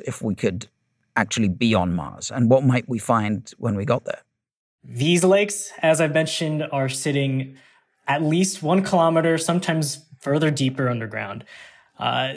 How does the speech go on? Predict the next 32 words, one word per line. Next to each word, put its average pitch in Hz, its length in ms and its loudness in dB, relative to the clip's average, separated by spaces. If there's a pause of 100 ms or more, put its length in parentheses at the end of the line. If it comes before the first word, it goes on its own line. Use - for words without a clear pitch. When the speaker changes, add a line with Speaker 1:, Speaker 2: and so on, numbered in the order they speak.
(100)
Speaker 2:
there's 196 540 2 (200)
not 175 460 2
really 196 340 4
a 180 40 4
chance 190 380 0
that 156 180 0
any 156 200 0
kind 156 220 2
of 139 100 0
fusion, 156 640 0
future 185 280 0
Martian 151 340 2
explorers 139 800 0
in 123 400 -2
the 123 80 -8
next 135 200 0
generation 135 440 -2
or 120 40 -6
two 127 220 -4
are 127 80 -2
going 139 200 0
to 139 60 -2
have 147 140 2
the - 60 -2
type 143 200 0
of 147 100 0
equipment 196 480 0
that 147 100 0
are 151 60 2
gonna 151 120 2
allow 147 200 2
them 143 200 0